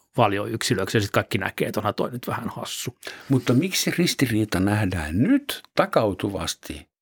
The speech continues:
Speaker 2: Miksi ei vuonna kolmekymmentäkahdeksan Saksan kansa
Speaker 1: Niin.
Speaker 2: nähnyt, <laughs> että toi on aika naurettava
Speaker 1: Aivan.
Speaker 2: tyyppi? <laughs> Ja tää aika idioottimainen kokous täällä Nürnbergin
Speaker 1: Kyllä.
Speaker 2: kentällä.
Speaker 1: Ihmiset on
Speaker 2: Et
Speaker 1: niin mahtavia,
Speaker 2: miksi,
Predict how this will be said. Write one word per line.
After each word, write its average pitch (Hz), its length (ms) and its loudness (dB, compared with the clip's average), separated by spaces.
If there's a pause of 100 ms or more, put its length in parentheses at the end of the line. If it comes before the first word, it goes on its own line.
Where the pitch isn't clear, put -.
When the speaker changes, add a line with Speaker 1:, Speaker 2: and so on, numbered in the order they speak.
(140)
Speaker 2:
Miksi 165 440 0
ei 135 220 2
vuonna 127 240 2
kolmekymmentäkahdeksan 139 1080 0
Saksan 113 400 0
kansa 117 380 2
Speaker 1:
Niin. 107 60 2
Speaker 2:
nähnyt, 135 420 2 (300)
<laughs> - 400 -4
että 131 180 2
toi 135 220 4
on 127 100 4
aika 120 240 0
naurettava 135 580 0
Speaker 1:
Aivan. 131 500 2
Speaker 2:
tyyppi? - 240 -4 (500)
<laughs> - 600 0
Ja 127 100 2
tää 123 240 2 (280)
aika 127 240 -4
idioottimainen 123 800 0
kokous 147 680 2
täällä 120 240 -2
Nürnbergin 120 1040 0
Speaker 1:
Kyllä. 151 200 -4
Speaker 2:
kentällä. 110 580 0 (320)
Speaker 1:
Ihmiset 135 380 2
on 113 80 0
Speaker 2:
Et 110 40 -2
Speaker 1:
niin 110 160 -2
mahtavia, 113 480 0
Speaker 2:
miksi, 113 100 0